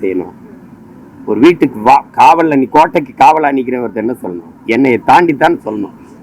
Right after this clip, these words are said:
எங்க பாட்டன் சுந்தரலிங்க மாதிரி சொல்லணும், "என்னைய தாண்டி தாண்டா எதிரி இந்த கோட்டையை தொட முடியும்னு."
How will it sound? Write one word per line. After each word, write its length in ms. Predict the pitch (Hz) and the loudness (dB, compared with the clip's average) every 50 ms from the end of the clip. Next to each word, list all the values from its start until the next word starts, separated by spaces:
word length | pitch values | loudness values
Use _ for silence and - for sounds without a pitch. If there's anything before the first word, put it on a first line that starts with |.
| - - - - | -20 -20 -20 -8
எங்க 200 | - 117 120 120 | -4 -2 0 0
பாட்டன் 420 | - - - 165 143 - 151 139 135 - | 2 2 2 2 2 2 0 0 0 0
சுந்தரலிங்க 480 | 147 143 160 165 160 151 147 135 127 | 0 2 2 2 2 2 2 2 2
மாதிரி 260 | 120 135 147 156 139 - | 2 2 2 2 0 -2
சொல்லணும், 340 | - 107 107 101 90 85 - | -4 -4 -4 -4 -6 -8 -2
"என்னைய 400 | - 113 120 131 139 131 127 123 | 0 2 2 4 2 2 2 0
தாண்டி 420 | 90 - - 139 170 202 202 185 | -2 0 2 2 4 4 2 2
தாண்டா 360 | 175 175 175 180 185 185 160 143 | 2 2 2 4 2 2 2 2
எதிரி 280 | 147 147 156 156 156 | 0 0 0 0 0
இந்த 340 | 147 135 127 120 120 123 117 - | 0 0 -2 -4 -6 -6 -2 0
கோட்டையை 380 | 143 147 156 147 156 139 120 | 2 2 2 2 -2 -4 -4
தொட 200 | - 127 131 139 | -4 -4 -4 -2
முடியும்னு." 440 | 143 147 135 139 143 160 170 165 135 | -2 -2 -2 0 0 0 0 0 -2